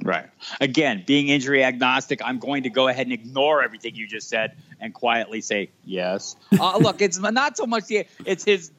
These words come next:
his, you know, I, I, it's his flair for drama. His, his, you know, he, he, when he's hurt, he likes to talk about all. It's, it's very irritating for me. The road,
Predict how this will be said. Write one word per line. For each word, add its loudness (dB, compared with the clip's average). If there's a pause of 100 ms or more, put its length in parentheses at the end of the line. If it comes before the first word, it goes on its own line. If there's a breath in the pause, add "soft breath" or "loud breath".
(140)
his, -6
you -2
know, 2
I, 2
I, -2
it's -8
his -2
flair 0
for -10
drama. -2
His, -10 (360 soft breath)
his, 2
you 4
know, 4
he, 4
he, -2 (200 soft breath)
when -2
he's -2
hurt, -2
he -6
likes -2
to -10
talk -2
about 0
all. 0 (120)
It's, -8
it's -8
very 2
irritating -4
for 0
me. 6
The -4
road, 2